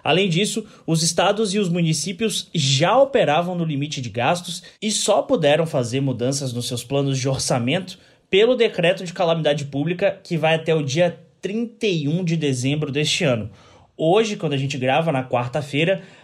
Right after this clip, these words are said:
a gente ainda tem mais um impeditivo. Ainda vigora no Brasil, apesar de discussão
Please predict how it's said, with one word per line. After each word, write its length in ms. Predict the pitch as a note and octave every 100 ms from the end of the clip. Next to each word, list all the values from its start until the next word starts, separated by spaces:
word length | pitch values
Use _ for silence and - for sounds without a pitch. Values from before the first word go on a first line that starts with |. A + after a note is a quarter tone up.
| -
a 120 | B2+
gente 200 | D3+ E3+
ainda 160 | E3
tem 140 | E3 F3+
mais 300 | F3 G3+ F#3+
um 60 |
impeditivo. 680 | G3+ F#3+ F#3+ F3+ F3+ D#3+ B2+
Ainda 180 | B2+ F3+
vigora 600 | E3 A3 F3+ D#3+ G3+ G3
no 80 | C#3
Brasil, 360 | B2+ A#2+ C3+
apesar 360 | F3 D#3 B2+ C3
de 100 | C3
discussão 600 | B2+ - B2 - C3+ B2